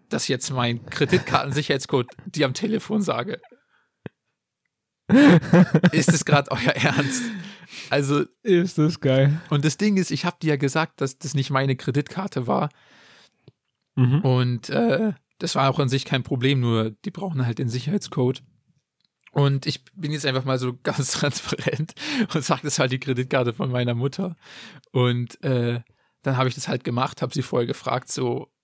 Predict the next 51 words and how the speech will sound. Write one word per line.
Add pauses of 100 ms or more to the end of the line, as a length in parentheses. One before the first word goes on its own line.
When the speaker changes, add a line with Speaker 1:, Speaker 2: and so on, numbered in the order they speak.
(120)
Speaker 1:
ich
weiß
nicht,
hört
sich
irgendwie
nicht
so
sicher
für
mich
an. (360)
Keine
Ahnung,
so
Telefonat
ist
jetzt
auch
wirklich
nicht (800)
so (120)
das,
was
am (260)
<laughs>
unabhörbarsten
ist,
denk
ich
mir. (400)
Aber
Speaker 2:
Ja,
das
Speaker 1:
gut,
Speaker 2:
stimmt,
Speaker 1:
ich
Speaker 2:
ja.
Speaker 1:
denk
mir
so,
wenn
das
denen
ihr
Prozess
Speaker 2:
<clears throat>
Speaker 1:
ist,
keine
Ahnung,
whatever,